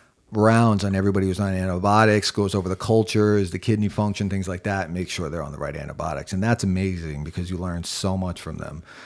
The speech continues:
And then the other one, obviously, is retail. Um, but I didn't realize that, that there's so many options for a pharmacist. That's very cool, because that's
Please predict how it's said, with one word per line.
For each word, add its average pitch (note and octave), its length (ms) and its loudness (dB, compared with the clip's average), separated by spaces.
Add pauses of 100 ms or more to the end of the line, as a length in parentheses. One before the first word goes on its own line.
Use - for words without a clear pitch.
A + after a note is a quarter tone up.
(260)
And G#2+ 140 0
then G#2 120 2
the G#2+ 120 4
other C3 180 8
one, G2 280 4
obviously, E2 400 -6
is G2 100 -4
retail. G2 640 2 (360)
Um, D#2+ 280 -6
but F#2+ 120 -2
I A2+ 80 2
didn't C3 220 4
realize A2 420 4
that, F2 160 -2
that G2 160 -2
there's F2+ 140 -6
so G2+ 180 -2
many E2+ 180 -4
options D#2+ 460 -6
for E2+ 140 -6
a - 20 -10
pharmacist. F#2+ 560 -4
That's G#2+ 160 -2
very F#2 260 0
cool, G#2+ 380 -2
because F#2 220 -4
that's - 320 -4